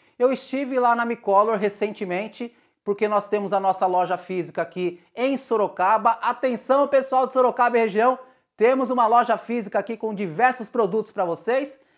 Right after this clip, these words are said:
e atendemos também todo o Brasil, tá certo? Através aqui, ó, loja ponto comunidade web ponto com ponto B R, beleza? Bom também. Sabendo disso,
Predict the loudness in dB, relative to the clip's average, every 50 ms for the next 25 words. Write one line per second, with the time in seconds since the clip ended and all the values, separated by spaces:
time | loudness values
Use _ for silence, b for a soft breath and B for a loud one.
0 | _ -4 0 0 0 0 -2 -4 -4 -4 -4 -4 -4 -6 -4 -4 -4 -4 -4 -6
1 | -8 -10 _ _ 0 2 4 4 4 2 2 2 4 4 4 2 0 0 0 0
2 | 0 -4 -6 -2 2 2 2 2 0 -4 b b b b b b -2 -2 2 4
3 | 4 6 6 6 4 4 0 2 6 8 8 8 6 4 B B B B B B
4 | -2 0 2 4 4 2 2 2 0 -2 2 2 2 2 2 -4 -2 -2 0 0
5 | 0 0 2 2 0 2 2 2 2 2 2 2 -2 0 0 0 0 0 -4 -2
6 | 4 4 4 4 4 -4 -8 _ _ _ 2 4 4 4 4 0 -4 -2 0 2
7 | 4 4 2 2 0 -2 -6 -4 -2 2 4 4 4 4 2 -2 -6 -6 -10 _
8 | _ _ _ _ _ _ _ -8 -2 2 2 4 4 2 2 -2 -4 -2 0 0
9 | 0 0 -2 -8 _ _ _ _ -14 -2 2 2 2 2 4 4 4 4 4 2
10 | -2 -2 -2 -4 -4 -4 -6 -8 -10 -10